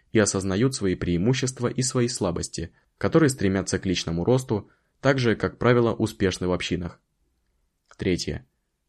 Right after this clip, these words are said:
Те, кто открыты для иных взглядов на мир и точек зрения. Агрессивным и деловым, матёрым предпринимателям и менеджерам, которые инстинктивно знают, как лучше,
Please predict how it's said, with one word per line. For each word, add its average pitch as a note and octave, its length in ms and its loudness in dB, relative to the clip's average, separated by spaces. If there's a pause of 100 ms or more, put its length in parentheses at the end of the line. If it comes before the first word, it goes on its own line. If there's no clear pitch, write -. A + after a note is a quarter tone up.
(140)
Те, D3 140 2
кто G#2+ 220 0
открыты B2+ 380 2
для F#2 260 0
иных F#2 180 0
взглядов F2+ 560 -2
на E2+ 100 -2
мир A#2 220 2
и - 160 -4
точек F#2 380 -2
зрения. E2+ 520 -2 (1000)
Агрессивным G2+ 600 0
и G2 120 -6
деловым, F#2 600 0
матёрым F#2+ 560 2
предпринимателям F2+ 800 -2
и G2 140 -2
менеджерам, F#2 600 0 (160)
которые G2+ 420 2
инстинктивно G#2 760 -2
знают, F2 480 0
как F#2 300 -2
лучше, A2 360 -2